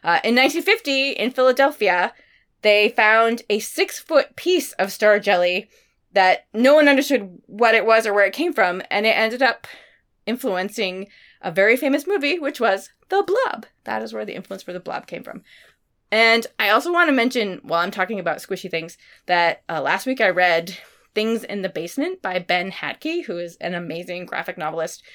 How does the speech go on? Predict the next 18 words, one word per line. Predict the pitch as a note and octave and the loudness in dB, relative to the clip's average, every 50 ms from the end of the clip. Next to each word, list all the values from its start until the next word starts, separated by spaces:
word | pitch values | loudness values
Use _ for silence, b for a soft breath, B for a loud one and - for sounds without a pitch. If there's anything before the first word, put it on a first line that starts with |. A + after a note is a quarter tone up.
| B B B B B B B | B B B B B B B
Um, | - - D#3+ D3+ E3 | -10 -8 -8 -6 -6
this | F3+ G3 - | -8 -8 -6
is | B3 A3 | -4 -2
a | A3+ | -2
middle | G3+ F3 F#3+ G3+ | 0 0 0 0
grade | G#3 A3 G#3+ G#3 G3+ G3 | 2 2 2 2 2 2
novel, | G3 F#3 F#3 F3+ F#3 F#3 F3+ F3+ F#3 - b b b b b b b b - - | 0 0 0 0 2 2 0 0 -2 -4 b b b b b b b b -10 -10
uh, | E3+ E3+ | -8 -6
coming | - G3+ F#3+ F#3 | -6 -4 -4 -2
out | F3 A#2 | -2 -2
in | A2+ - | -4 -2
August. | - D#3 E3+ F3+ G3 A3+ A#3+ B3+ - - - - b b b b b b _ - | 0 0 2 2 2 0 -2 -2 -6 -10 -12 -14 b b b b b b _ -4
And | F3+ F#3 F3 E3 E3 E3 E3+ E3+ - - | -2 -2 -2 -2 -2 -6 -8 -10 -12 -12
it's | - F3 G3 | -12 -10 -6
about | F3 G3 E3 E3+ | -2 0 0 0
a | E3 | 0
kid | - B3+ G#3 G3 F#3+ G3 | -2 0 0 0 0 -2
whose | - - A3+ A3+ F3+ F3+ - - - | -8 -8 -6 -6 -6 -6 -8 -10 -14